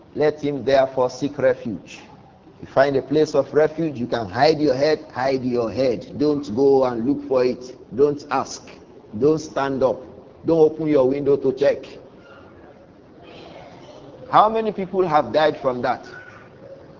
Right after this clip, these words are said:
Many people died because they wanted to check and the stray bullet hit them on the head. I know somebody like that.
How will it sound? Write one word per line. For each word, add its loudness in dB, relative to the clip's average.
Many 0
people 0
died 6
because 2
they 2
wanted 2
to -4
check -2
and -2
the -4
stray -2
bullet 2
hit -6
them 0
on -4
the -8
head. -2
I 2
know 0
somebody 0
like 0
that. -4